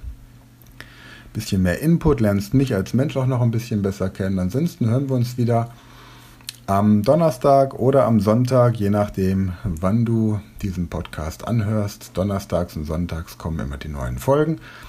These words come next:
Gibt übrigens auch eine englische Version dieses Podcasts, Speed Learning, Your Secret of Success. Wenn du dein Englisch ein bisschen aufbessern möchtest, da gibt's noch ein bisschen andere Inhalte als hier,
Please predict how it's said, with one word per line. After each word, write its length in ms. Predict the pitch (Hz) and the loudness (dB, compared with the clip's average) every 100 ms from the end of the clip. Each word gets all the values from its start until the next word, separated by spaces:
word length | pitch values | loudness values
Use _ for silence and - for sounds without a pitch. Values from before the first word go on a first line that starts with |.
| - - | -16 -4
Gibt 220 | 165 165 | -2 0
übrigens 540 | 170 139 139 135 131 - | -2 2 2 2 0 -2
auch 280 | 117 120 | 0 0
eine 440 | - 101 104 95 - | 0 0 0 -2 -4
englische 460 | 151 175 156 143 | -2 -2 0 0
Version 380 | 135 131 120 123 | 0 0 2 2
dieses 280 | 123 107 107 | 2 0 -4
Podcasts, 880 | - 113 - - 101 95 92 - - | -6 -6 -6 -6 -4 -4 -8 -16 -20
Speed 380 | - - 180 170 | -20 -8 -6 -2
Learning, 420 | 143 135 127 117 | 2 2 4 2
Your 160 | 123 - | 0 -4
Secret 680 | - 123 120 - 107 107 - | -6 -6 -6 -2 -2 -2 -4
of 360 | 87 87 - - - | -2 -2 -2 -20 -20
Success. 880 | - - - - - 151 156 - - - - - - - - - - | -18 -16 -16 -12 0 2 0 -6 -20 -20 -20 -20 -20 -20 -20 -20 -12
Wenn 180 | 101 95 | -4 -2
du 280 | 95 92 92 | 0 -2 -4
dein 160 | - 87 | -6 -6
Englisch 360 | 98 104 101 | -4 -4 -4
ein 60 | 104 | -4
bisschen 280 | 95 - 95 | -6 -6 -6
aufbessern 1600 | - 92 - - - - - - - - _ - 95 90 90 87 | -2 -2 -4 -16 -18 -20 -20 -20 -20 -20 _ -10 -6 -4 -2 -2
möchtest, 680 | 87 87 - 82 - - - | -2 -4 -8 -10 -10 -16 -10
da 140 | 101 | -6
gibt's 260 | 123 135 - | -6 -6 -2
noch 120 | 113 | -2
ein 200 | 107 101 | -2 -4
bisschen 420 | 151 131 - 107 | -4 -4 -2 -2
andere 360 | 107 123 117 110 | 2 2 2 -2
Inhalte 460 | 110 107 95 92 | -2 -2 -2 -4
als 280 | - 80 - | -6 -6 -10
hier, 260 | - 151 | -2 -2